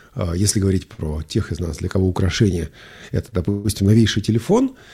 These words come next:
это не то, что новейший телефон плохо. Украшение и новейший телефон — всё это может быть полезно. Более того, всё это может быть даже нужно. Я щас процитирую,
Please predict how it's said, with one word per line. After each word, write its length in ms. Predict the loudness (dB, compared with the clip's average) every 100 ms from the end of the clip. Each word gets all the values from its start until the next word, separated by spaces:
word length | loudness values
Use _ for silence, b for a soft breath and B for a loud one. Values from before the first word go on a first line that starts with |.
| B 0
это 160 | 4
не 120 | 6 4
то, 140 | 2
что 140 | 2 4
новейший 360 | 6 4 2
телефон 360 | -2 -2 -2 -2
плохо. 440 | -4 -6 -8 -16 -20 _ _ B B B
Украшение 600 | -4 0 4 4 6 6
и 300 | 4 2 0
новейший 380 | 2 4 2 2
телефон — 480 | -2 2 4 2 B B B B -4
всё 140 | 0
это 100 | 4
может 180 | 4 4
быть 160 | 0 0
полезно. 880 | 2 6 6 6 4 0 -6 -8 -14 _ _
Более 340 | 0 4 6
того, 200 | 4 -2
всё 200 | -4 0
это 140 | 2 2
может 180 | 2 2
быть 120 | 2
даже 280 | 4 4 2
нужно. 600 | 2 4 4 2 -4 -10 -14 B B B -2
Я 120 | 0
щас 220 | 2 0
процитирую, 1120 | -2 -4 -2 -4 -2 4 6 6 4 2 -2